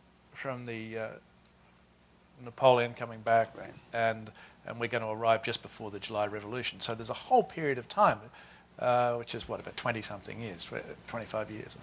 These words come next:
Speaker 2: Mm-hmm.
Speaker 1: or twenty to twenty, I can't remember. Um, so you've got to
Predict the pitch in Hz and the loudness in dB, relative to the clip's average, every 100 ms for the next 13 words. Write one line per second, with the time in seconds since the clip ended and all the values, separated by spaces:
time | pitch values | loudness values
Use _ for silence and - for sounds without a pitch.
0 | - 120 120 - - - - - - - | -12 -10 -10 -14 -20 -20 -16 -12 -10 -12
1 | - - - - - - - 98 101 - | -12 -12 -12 -12 -12 -12 -12 -12 -14 -12
2 | - - - - 156 165 165 - _ _ | -10 -8 -10 8 10 10 6 -12 _ _
3 | _ _ _ _ _ - - 175 165 156 | _ _ _ _ _ -2 8 8 8 2
4 | 208 | -2